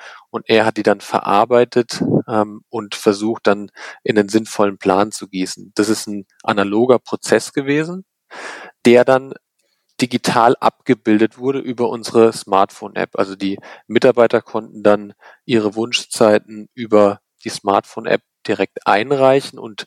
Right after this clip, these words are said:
die wurden dann im System dort angezeigt, wo man sie auch benötigt hat. Das heißt, dieser Prozess, ein Prozess der Wunschzeitenabgabe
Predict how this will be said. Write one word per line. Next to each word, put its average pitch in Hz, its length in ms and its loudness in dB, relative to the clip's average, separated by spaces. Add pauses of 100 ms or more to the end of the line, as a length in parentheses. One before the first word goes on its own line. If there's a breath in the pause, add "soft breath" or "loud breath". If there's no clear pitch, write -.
(320 loud breath)
die 113 200 -6
wurden 120 300 0
dann 107 320 2 (600 soft breath)
im 117 160 -6
System 110 760 2 (160)
dort 110 260 2
angezeigt, 107 600 0
wo 107 60 -12
man 104 140 -6
sie 95 160 2
auch - 100 -8
benötigt 98 560 -6
hat. - 300 0 (240)
Das - 200 -8
heißt, 107 300 2 (440 loud breath)
dieser 107 200 2
Prozess, - 920 -2
ein 135 280 -2
Prozess - 720 -2 (220)
der 101 160 2
Wunschzeitenabgabe 117 1300 -2